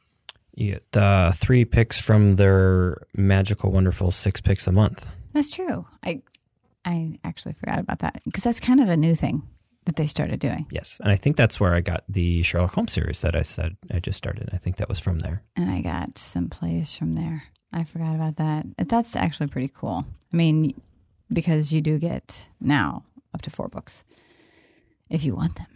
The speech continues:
Speaker 1: I'd like to see them expand their picks to, like, a dozen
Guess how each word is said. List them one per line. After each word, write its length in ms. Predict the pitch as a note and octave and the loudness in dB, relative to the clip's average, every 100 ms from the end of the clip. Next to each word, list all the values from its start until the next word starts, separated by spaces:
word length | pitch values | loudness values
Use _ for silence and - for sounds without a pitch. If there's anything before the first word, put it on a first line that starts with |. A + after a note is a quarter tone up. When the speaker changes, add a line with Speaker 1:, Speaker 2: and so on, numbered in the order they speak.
| - | -4
Speaker 1:
I'd 140 | B2 A2 | 2 2
like 140 | G#2+ | 2
to 60 | G#2 | 2
see 140 | G#2+ | 2
them 160 | F#2+ F#2 | 4 2
expand 440 | F2+ - F#2 F2+ F2+ | 0 0 2 4 4
their 300 | F2 E2+ E2+ _ _ _ - | 2 -2 -8 _ _ _ -2
picks 320 | A2 G2 - - | 2 2 0 0
to, 120 | F2 | 0
like, 140 | E2 | 0
a 40 | E2+ | 0
dozen 420 | E2 E2 G2 | 2 4 4